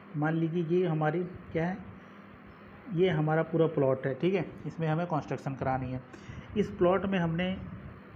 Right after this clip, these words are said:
इतने area में अपना मकान बनाया या घर बनाया, जो भी building बनाई, ठीक है, तो इसी को हम क्या बोलते हैं, प्लिंथ area estimate बोलते हैं। इसमें क्या करते हैं हम, इसमें जो है सिर्फ Flint area का ही calculation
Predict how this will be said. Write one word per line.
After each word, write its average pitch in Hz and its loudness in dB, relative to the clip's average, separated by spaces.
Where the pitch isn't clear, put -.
इतने 185 2
area 160 6
में 165 2
अपना 160 0
मकान 147 0
बनाया 151 0
या 156 0
घर 143 -2
बनाया, 147 -4
जो 135 -4
भी 139 -4
building 139 -2
बनाई, 143 -2
ठीक 196 4
है, 180 2
तो 214 2
इसी 220 0
को 202 4
हम 185 4
क्या 190 4
बोलते 185 2
हैं, 202 -2
प्लिंथ 196 2
area 160 4
estimate 139 0
बोलते 127 0
हैं। 135 -6
इसमें 196 0
क्या 208 4
करते 185 4
हैं 147 4
हम, 208 0
इसमें 190 2
जो 185 8
है 190 6
सिर्फ 202 2
Flint 196 4
area 175 8
का 175 4
ही 170 6
calculation 156 2